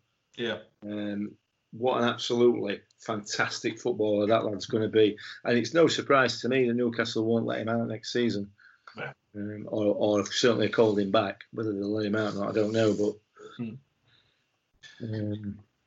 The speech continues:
Speaker 1: He's,
Speaker 2: yeah.
Speaker 1: he's a player who always seems to find the time, and they're the best midfielders.
Speaker 2: Yeah.
Speaker 1: Even though it's a cramped space, and particularly in League One where it's quite, it's quite frantic,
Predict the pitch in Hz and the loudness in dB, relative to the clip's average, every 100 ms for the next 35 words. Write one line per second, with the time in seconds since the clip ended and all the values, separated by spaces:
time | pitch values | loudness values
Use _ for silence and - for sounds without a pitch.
0 | _ 175 175 180 156 - 190 190 160 143 | _ -2 2 4 2 0 4 6 8 6
1 | 147 143 - - - - 165 147 139 135 | 6 4 -2 -4 -2 0 0 0 0 2
2 | 143 139 131 127 139 131 120 117 113 - | 4 4 4 2 2 2 2 0 -4 -12
3 | _ - 123 131 127 - - - 131 110 | _ -2 2 2 2 0 0 -2 -6 -6
4 | - 127 113 98 104 - - _ 123 113 | -4 -2 -4 -6 -10 -12 -18 _ 2 2
5 | 117 _ _ _ - 160 165 160 156 - | 2 _ _ _ -8 -2 2 6 6 4
6 | - 156 139 - 139 131 123 147 139 139 | 2 2 2 0 -2 -2 -4 -4 -2 0
7 | 131 131 120 127 120 117 113 - 120 - | 0 0 0 0 2 2 0 0 0 -2
8 | - 104 - 131 - 143 127 113 110 95 | -12 -10 -2 0 0 0 0 -2 -6 -6
9 | - | -6